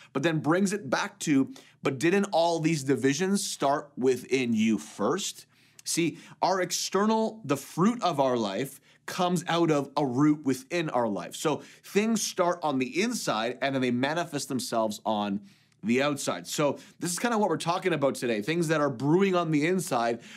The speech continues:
that get us off track and get us, get, getting us to live outcomes that are undesirable. So, like I said, it's, it's not just about the external, it's about the internal. Simply put, write this down, a wrong confidence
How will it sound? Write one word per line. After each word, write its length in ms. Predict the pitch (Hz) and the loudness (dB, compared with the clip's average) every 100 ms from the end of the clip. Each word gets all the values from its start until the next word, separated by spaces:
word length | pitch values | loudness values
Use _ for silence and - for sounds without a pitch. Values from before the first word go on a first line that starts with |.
| - | -4
that 160 | 139 | -2
get 180 | 131 165 | 0 0
us 180 | 170 170 - | 0 -2 -2
off 280 | 135 127 | 0 -2
track 720 | - - - 196 147 113 120 - - - | -8 -8 -2 0 0 -2 -6 -14 -20 -6
and 140 | 151 151 | 0 2
get 140 | 170 | 2
us, 160 | 170 - | 0 -4
get, 340 | 160 165 175 | -2 0 0
getting 240 | 175 208 | 0 0
us 120 | 196 185 | 0 0
to 120 | 165 | 0
live 240 | 156 165 160 | 2 2 0
outcomes 520 | 175 202 175 147 139 | -2 0 0 0 2
that 120 | 135 | 2
are 120 | 131 135 | 2 0
undesirable. 960 | 156 151 135 117 123 131 120 98 85 - _ _ _ _ _ _ - | -2 0 0 0 -2 0 -2 -4 -8 -18 _ _ _ _ _ _ -20
So, 360 | - - 151 123 - - - | -8 0 0 0 -8 -20 -4
like 160 | 135 139 | -2 0
I 60 | |
said, 240 | 151 151 110 | 0 -2 -2
it's, 220 | 101 - | -6 -10
it's 140 | - | -4
not 140 | - 147 | -4 -2
just 140 | 156 | 0
about 180 | 151 143 | 0 2
the 80 | 143 | 0
external, 320 | 139 143 131 | 0 -2 -2
it's 120 | 117 | 0
about 160 | 117 110 | -2 0
the 120 | 113 | 0
internal. 460 | 107 147 113 80 - - - | 0 -2 -2 -6 -16 -20 -10
Simply 400 | - 196 202 190 | -2 0 2 0
put, 300 | 156 139 135 | 2 2 2
write 160 | 143 147 | 0 0
this 160 | 160 | -2
down, 260 | 139 127 110 | 0 0 0
a 80 | 110 | 0
wrong 720 | 113 120 143 175 196 202 202 | 0 2 2 2 2 2 0
confidence 920 | - 175 175 139 98 82 - - - | 0 0 0 -2 -4 -6 -10 -12 -14